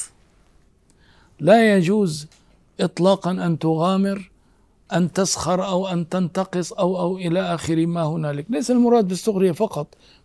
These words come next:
كل أنواع الانتقاص والإساءات وما إلى ذلك. رجل مثلًا مثلي ملتزم، يدعو إلى الله دائمًا، يأمر بالمعروف، ينهى عن المنكر.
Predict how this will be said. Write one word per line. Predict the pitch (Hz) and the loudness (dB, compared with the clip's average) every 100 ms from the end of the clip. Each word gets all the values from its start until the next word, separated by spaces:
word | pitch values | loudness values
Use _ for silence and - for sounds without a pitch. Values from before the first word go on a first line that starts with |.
| _ - | _ 2
كل | 277 262 | 4 4
أنواع | 196 185 190 175 | 4 2 2 0
الانتقاص | 156 147 160 - 170 165 - | 0 -2 -4 -2 0 0 -2
والإساءات | 151 165 147 - 151 165 160 - - _ _ - | -4 -4 -6 -4 -2 -2 -2 -8 -20 _ _ -2
وما | 151 202 196 180 - _ _ 226 | 2 4 2 -2 -10 _ _ 4
إلى | 220 | 6
ذلك. | 208 147 127 120 120 - - _ _ _ _ _ _ _ _ _ - - - - - - - _ - | 6 2 -4 -6 -12 -16 -20 _ _ _ _ _ _ _ _ _ -18 -18 -20 -20 -20 -20 -20 _ 0
رجل | 165 262 247 254 240 190 - _ - | 4 6 8 8 8 2 -10 _ -2
مثلًا | 165 196 226 185 214 185 | 2 4 4 6 4 4
مثلي | 180 214 - 170 180 202 208 | 2 2 2 2 4 4 4
ملتزم، | 156 147 - 170 165 202 208 208 202 202 175 160 | 2 -2 0 0 4 4 4 4 2 2 0 0
يدعو | 160 180 170 185 | 0 0 0 0
إلى | 170 170 | 0 0
الله | 160 160 180 | 0 2 2
دائمًا، | 147 175 190 175 180 202 | 2 0 0 0 0 0
يأمر | 180 165 151 151 | 0 -4 -4 -4
بالمعروف، | 147 156 156 151 151 185 180 160 | -4 -4 -2 -2 0 -2 -2 -6
ينهى | 151 151 170 | -6 -4 -4
عن | 190 | -2
المنكر. | 196 208 190 131 147 | 0 0 -2 -2 -4